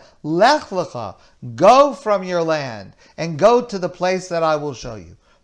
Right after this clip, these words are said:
That's the beginning of Jewish history. But not exactly. Because if you look at the verse just before that,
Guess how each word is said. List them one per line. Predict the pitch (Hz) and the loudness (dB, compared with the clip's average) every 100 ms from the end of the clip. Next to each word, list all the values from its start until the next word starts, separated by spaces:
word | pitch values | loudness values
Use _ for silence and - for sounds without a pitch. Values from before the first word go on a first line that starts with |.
| - | -6
That's | 170 226 - | -2 -2 -4
the | 220 | -10
beginning | 208 202 226 233 240 | -8 -4 -4 -4 -4
of | 233 | -6
Jewish | 185 254 233 | -6 -6 -6
history. | 294 269 294 320 226 _ _ _ _ _ _ _ _ _ _ _ _ _ _ _ _ _ _ _ _ _ _ _ _ _ _ _ _ _ _ _ _ _ _ _ _ _ _ _ _ _ _ _ _ _ - | -8 -8 -12 -12 -14 _ _ _ _ _ _ _ _ _ _ _ _ _ _ _ _ _ _ _ _ _ _ _ _ _ _ _ _ _ _ _ _ _ _ _ _ _ _ _ _ _ _ _ _ _ -12
But | 139 | -6
not | 202 | -4
exactly. | 339 - 339 302 - 107 69 _ _ _ _ _ _ _ _ _ _ _ _ _ _ _ _ _ | -4 -4 -4 -4 -8 -16 -18 _ _ _ _ _ _ _ _ _ _ _ _ _ _ _ _ _
Because | 165 165 202 190 170 - _ _ _ | -10 0 2 2 -2 -10 _ _ _
if | 175 165 | -8 -8
you | 165 165 | -6 -4
look | 160 247 - - _ | 0 -2 -2 -12 _
at | 190 - | -8 -6
the | 151 | -8
verse | 120 160 269 254 - | -4 -2 -2 -4 -10
just | - 240 - - | -4 -4 -4 -10
before | 185 - 247 349 | -10 -4 0 2
that, | 247 147 127 - | 0 -4 -6 -10